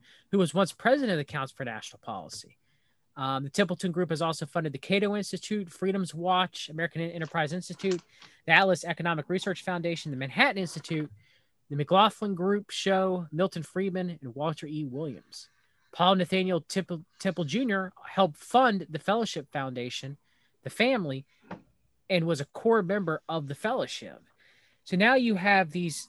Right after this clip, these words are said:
you know, with Temple Junior and Templeton, two people who are supposed to be conservative Christians,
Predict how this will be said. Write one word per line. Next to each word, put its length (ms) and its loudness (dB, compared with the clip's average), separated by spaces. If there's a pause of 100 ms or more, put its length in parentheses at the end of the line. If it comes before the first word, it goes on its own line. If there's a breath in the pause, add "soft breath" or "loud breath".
(120)
you 100 0
know, 300 0
with 180 -4
Temple 580 2 (560)
Junior 600 -2
and 240 -2
Templeton, 720 -4 (580)
two 160 2
people 280 2
who 60 2
are 80 0
supposed 360 0
to 80 -2
be 260 0
conservative 580 -4
Christians, 760 -8